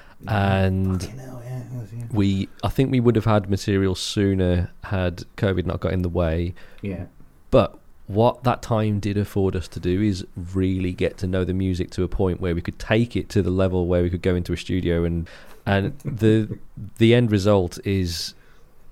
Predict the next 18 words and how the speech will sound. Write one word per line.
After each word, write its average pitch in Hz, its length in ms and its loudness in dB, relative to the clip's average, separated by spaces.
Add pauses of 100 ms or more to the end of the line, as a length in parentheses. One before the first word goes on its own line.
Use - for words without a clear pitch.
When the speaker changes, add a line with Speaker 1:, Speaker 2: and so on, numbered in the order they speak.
(140)
Speaker 2:
just 123 400 0
an 98 80 0
incredible 87 580 0
record. 85 480 -2
It, 95 200 -4
it's, - 300 -4
it's 98 200 -4
much 120 420 2
longer. 95 300 0
It's 85 120 -4
co-, 110 120 0
it's 98 160 -2
clocking 127 300 2
in 104 120 2
at 98 80 0
around 95 300 2
an 95 100 0
hour. 87 440 0